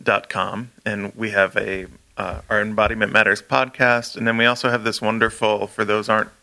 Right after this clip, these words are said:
who aren't local or those who are to Salt Lake, um, an online embodiment lab where each month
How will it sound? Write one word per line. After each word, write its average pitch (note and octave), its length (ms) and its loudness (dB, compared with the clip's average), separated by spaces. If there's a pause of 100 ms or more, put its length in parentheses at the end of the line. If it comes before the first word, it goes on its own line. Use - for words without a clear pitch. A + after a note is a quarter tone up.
(100)
who G#2+ 140 -12
aren't B2 200 2
local A2+ 340 -2
or A2+ 200 0
those G2 300 -2
who F#2 160 -6
are G2+ 180 0
to - 140 -14
Salt - 260 -4
Lake, F2 300 -2
um, E2+ 320 -2
an A2 100 -4
online G2 640 2 (380)
embodiment A2 600 -2
lab A#2+ 380 0 (200)
where G2 380 4
each A2+ 200 -4
month A2 500 -4